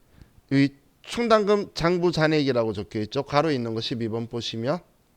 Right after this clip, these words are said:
얘는 그럼 기초 장부에 있었는데 올해 대손 당한 거 있으면, 여기에서 대손 충당금 끌어쓴 게 있으면 얘가 지금 여기로 들어올 거예요. 가려져 있는데 이 중에서 부인액 뺀 거란 뜻이에요.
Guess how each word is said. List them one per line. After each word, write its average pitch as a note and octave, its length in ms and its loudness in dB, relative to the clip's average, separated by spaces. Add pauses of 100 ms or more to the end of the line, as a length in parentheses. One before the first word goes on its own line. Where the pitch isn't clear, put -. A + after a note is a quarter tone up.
(540)
얘는 D3 300 8 (840)
그럼 D#3 240 8
기초 G#3+ 580 6 (240)
장부에 E3+ 440 4
있었는데 D3 800 4 (200)
올해 F3+ 240 4
대손 D#3+ 500 2
당한 C3+ 340 2
거 C#3 80 4
있으면, A#2 400 -2 (140)
여기에서 C3+ 380 0
대손 A#2 340 0
충당금 C#3 520 0
끌어쓴 D3 520 -2
게 B2+ 100 2
있으면 B2 540 0 (160)
얘가 C#3+ 400 4 (460)
지금 A#2+ 280 0
여기로 C3 320 6
들어올 D3 340 2
거예요. F#2 320 -2 (960)
가려져 D3+ 320 2
있는데 A2+ 440 2
이 B2+ 80 -4
중에서 A#2+ 300 -2
부인액 D3 440 0
뺀 C#3+ 140 -2
거란 C3 180 0
뜻이에요. F2 420 -6